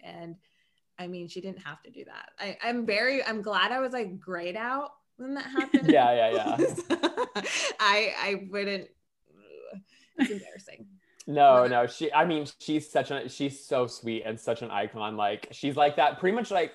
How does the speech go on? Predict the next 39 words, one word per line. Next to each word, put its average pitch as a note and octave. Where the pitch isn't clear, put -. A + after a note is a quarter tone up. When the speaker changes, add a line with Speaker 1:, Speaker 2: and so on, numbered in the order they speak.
Speaker 2:
I, C#3
I F3
mean, G3
'cause F#3+
everyone, F#3+
like, D3+
uh, C#3+
you D3+
know, C3+
the B2+
famous C3
saying, A#2+
like, A2+
"Everyone D3+
has D#3+
bad D3+
days." C3
And C#3
I D3+
truly C#3+
get A#2
that, B2
'cause C#3
even, C3
like, A#2
I B2
mean, A#2+
we B2
have A2+
bad G2+
days G2
and A2+
we're A2+
normal G#2+
people, G#2
so A#2+
I A#2
get A#2
it. C#3